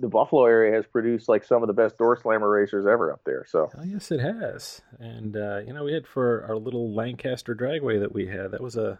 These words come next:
Speaker 2: that was a fun venue.
Speaker 1: Oh my God, you had Jim Oddie up there. You had,
Speaker 2: Yes.
Speaker 1: uh, Stewick-,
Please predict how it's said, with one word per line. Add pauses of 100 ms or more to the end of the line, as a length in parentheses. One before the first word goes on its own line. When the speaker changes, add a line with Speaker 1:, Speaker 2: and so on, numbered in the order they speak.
Speaker 2:
that
was
a
fun
venue. (920)
Speaker 1:
Oh
my
God,
you
had
Jim
Oddie
up
there.
You
had,
Speaker 2:
Yes.
Speaker 1:
uh,
Stewick-,